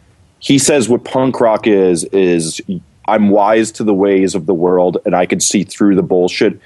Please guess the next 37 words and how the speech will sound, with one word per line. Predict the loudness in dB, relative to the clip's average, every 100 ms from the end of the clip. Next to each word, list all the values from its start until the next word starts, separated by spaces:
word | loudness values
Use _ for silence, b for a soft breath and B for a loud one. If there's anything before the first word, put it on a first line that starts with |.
| b -2
Give | 2
me | 2 2
something | 0 -2 0
that's | 2 0 0
real | 2 2 2
because | 0 -2 0 0 -2 -4
I | -2 0 0
know | 2 2 2 2 0 -2
when | -2 -4
it's | -4 -2
not | -2 -2 0
real." | 2 2 2 0
And, | 0 0
like, | 2 0 -2 -8 _ b b _ _ _ _ _ -2
when | 0 2
I | 2
heard | 0 2
that, | 2
I |
was | 2
like, | 0 -2
"That's | -2 -2 -4 -12
been | -12 -2 0 2 2
me | 2 0
since | -2 -6 -4
I | -2
discovered | -4 -4 -4 -4
punk | -6 -4 -2
rock, | -2 0
is | -2
I |
want | 0 0 0 -4
the | -4
real. | 0 2 4 2 2 0
I | 0
don't | 0 0
want," | 0 0 0